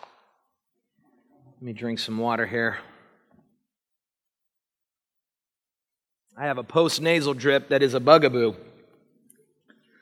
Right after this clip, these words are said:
It's bugging me, it's bugging who? I have homework for you. All right?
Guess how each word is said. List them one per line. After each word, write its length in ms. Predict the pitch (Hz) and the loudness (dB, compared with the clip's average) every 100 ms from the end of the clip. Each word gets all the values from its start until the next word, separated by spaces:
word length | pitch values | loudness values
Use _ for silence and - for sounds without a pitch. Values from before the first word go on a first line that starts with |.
| _ _ _ _ _ | _ _ _ _ _
It's 80 | - | -10
bugging 340 | - 135 131 | -2 0 0
me, 160 | 131 143 | -2 -4
it's 120 | 131 | -4
bugging 320 | 127 139 127 | -2 -2 -2
who? 260 | 127 143 104 - - - _ _ _ - - - - - - - 240 233 _ _ _ _ _ _ _ _ _ 92 - - _ _ _ _ _ _ _ _ - | -4 -4 -4 -10 -20 -20 _ _ _ -20 -20 -20 -20 -20 -20 -20 -20 _ _ _ _ _ _ _ _ _ _ -20 -20 -20 _ _ _ _ _ _ _ _ 4
I 100 | 180 | 6
have 140 | 202 | 6
homework 380 | 175 233 208 165 | 8 8 8 6
for 180 | 165 135 | 4 2
you. 200 | 104 67 - - _ _ _ _ _ _ _ _ _ _ _ | 0 -8 -20 -20 _ _ _ _ _ _ _ _ _ _ _
All 120 | 120 147 | 2 8
right? 340 | 185 233 | 8 6